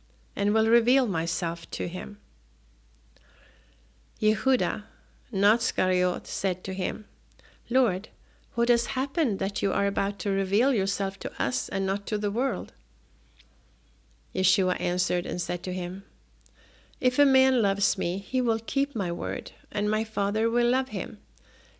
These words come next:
and we will come to him and make our home with him. He who does not love me does not keep my words, and the word which you hear is not mine, but the Father's who sent me."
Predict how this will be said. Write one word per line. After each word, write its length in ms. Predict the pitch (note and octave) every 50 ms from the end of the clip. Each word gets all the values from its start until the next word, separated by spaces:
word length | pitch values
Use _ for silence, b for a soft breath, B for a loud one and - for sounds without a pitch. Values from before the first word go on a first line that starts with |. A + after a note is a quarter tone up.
| b -
and 160 | F3+ F#3+ F#3
we 140 | F#3 F#3 F#3+
will 160 | G3 G#3 G#3+
come 280 | G#3 - - A3 A#3 A3+
to 200 | - - - F#3+
him 320 | F3 - - F#3 G3+ G#3 - -
and 180 | F#3+ F#3+ F#3+
make 240 | F#3+ F#3+ G3 G3+ -
our 140 | A3+ A#3 B3
home 380 | A#3 - - F3+ E3+ E3+ F3 -
with 160 | - F3 -
him. 320 | - - - G3+ G#3 G3+ - _ _ _ _ _ _ _ _ _ _ _ _ _ _ _ - b b b b b b b b b b b b b
He 180 | _ B3 B3 C4+
who 120 | C#4 B3+
does 280 | G#3+ G3 F3+ F3+ - -
not 260 | F3+ F#3 G#3 G3+ G3+
love 180 | G3 F#3+ G3+ G3+
me 300 | G3+ F3+ E3+ E3+ F3+ F#3+
does 300 | F#3+ G#3 A3+ - - G#3
not 240 | F#3 F#3+ G3+ -
keep 280 | - - F#3+ G3 G3+ G3+
my 160 | - F3 F3
words, 540 | E3+ E3 E3 E3 E3+ - - - - - - _ _ _ _ _ _ _ _ _ _ _ _ _ _
and 160 | F#3 F#3+ G3 E3+
the 80 | E3
word 480 | E3 F3 F3+ F3 F3 G3 A#3 - C4+ B3 - _
which 280 | A3+ A#3 A#3 - -
you 80 | C#4+ C#4
hear 280 | C4 - G#3 F#3 F3+ F3
is 240 | - F#3+ G3 -
not 240 | - E3+ F3+ - -
mine, 360 | F3+ E3+ E3+ E3+ F3 F#3 G3+ - b b b b b b b b b b b b b b _
but 160 | - G#3 G3+ -
the 100 | B3 A#3+
Father's 640 | B3 - C4 C#4 C4+ A3 E3+ E3 F3+ - - - - _ _ _
who 100 | - F#3
sent 420 | F#3 - - F#3 E3+ F#3 - - -
me." 260 | - - F#3+ -